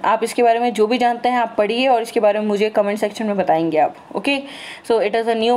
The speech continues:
virus, काफ़ी, अ, जो है news में रहा है पिछले दिनों।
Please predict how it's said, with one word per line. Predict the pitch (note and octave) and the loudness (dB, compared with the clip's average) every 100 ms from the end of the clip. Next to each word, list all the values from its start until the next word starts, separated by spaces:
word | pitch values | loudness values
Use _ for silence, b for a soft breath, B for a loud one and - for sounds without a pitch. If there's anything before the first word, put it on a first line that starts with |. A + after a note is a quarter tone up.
| A#3 | 2
virus, | G#3+ C4+ D4+ | 2 0 -4
काफ़ी, | - G3 G3 A3 G#3+ | -2 -2 0 0 0
अ, | - F#3+ F#3 F3+ | 2 4 4 2
जो | F3 | 0
है | G#3 F#3+ | 0 -2
news | G3 G#3 G#3+ | 0 -2 0
में | G#3+ | 2
रहा | G3+ | 2
है | G3+ | 2
पिछले | G3+ - G3 | -2 -4 -4
दिनों। | G3+ A#3+ | -2 -2